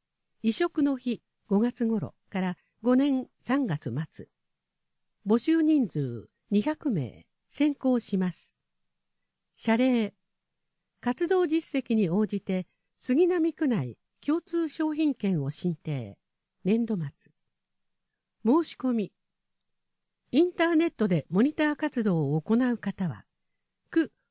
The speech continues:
ホームページから二月二十八日までに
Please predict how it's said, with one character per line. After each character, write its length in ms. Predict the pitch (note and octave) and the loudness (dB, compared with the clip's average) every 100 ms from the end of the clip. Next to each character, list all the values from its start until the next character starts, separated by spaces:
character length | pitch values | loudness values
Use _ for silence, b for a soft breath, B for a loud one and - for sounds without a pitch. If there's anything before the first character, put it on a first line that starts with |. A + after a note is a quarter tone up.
| _ | _
ホ 200 | B3+ D4+ | 2 4
ー 20 | |
ム 140 | D4 | 2
ペ 180 | - C#4+ | 0 -2
ー 40 | G3 | -2
ジ 120 | G3 | -2
か 120 | D#3+ | -2
ら 200 | C#3+ D3+ _ _ - | -2 -6 _ _ 0
二 120 | A3+ | 2
月 280 | D#4 - D#4 | 2 -2 0
二 180 | D#4 D4+ | 0 2
十 200 | G#3+ F3+ | 0 0
八 320 | - - C#4 | -4 -2 0
日 280 | D#4 - C4 | 0 -2 0
ま 120 | F3+ | 0
で 140 | A#2+ | -4
に 140 | A2+ | -8